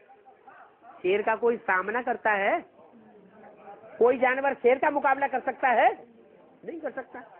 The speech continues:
तो तीन शेर के रूप में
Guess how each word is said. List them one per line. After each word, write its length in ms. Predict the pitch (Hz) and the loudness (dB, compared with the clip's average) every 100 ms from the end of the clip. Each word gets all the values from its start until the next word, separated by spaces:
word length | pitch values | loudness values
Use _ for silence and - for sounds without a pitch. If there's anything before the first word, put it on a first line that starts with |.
| - - - _ - - _ - - - - - - - - | -20 -20 -20 _ -20 -20 _ -20 -20 -20 -20 -20 -20 -20 -2
तो 100 | 220 | 0
तीन 480 | 220 - 302 330 330 | 0 2 4 6 6
शेर 340 | - 294 302 | 6 4 4
के 200 | 302 294 | 0 -2
रूप 180 | 294 294 311 | -2 -4 -4
में 420 | 294 311 392 427 | 0 2 2 -2